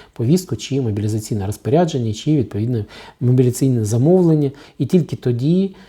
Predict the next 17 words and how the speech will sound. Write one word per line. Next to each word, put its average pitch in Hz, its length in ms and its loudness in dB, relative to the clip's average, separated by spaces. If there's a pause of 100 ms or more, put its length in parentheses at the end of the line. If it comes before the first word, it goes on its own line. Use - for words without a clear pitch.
(440)
починається 131 580 2
якась 117 280 -2
відповідальність 123 640 0
і 117 40 0
з'ясування 113 580 0
тих - 200 -4
обставин, 139 460 0
чи 101 120 -6
дійсно 113 300 -4
ви 104 100 0
підлягаєте 139 520 2
мобілізації, 117 640 -2
чи - 120 -10
дійсно 113 340 -6
ви 104 180 -2
підлягаєте 107 680 -4
наданню, 110 480 0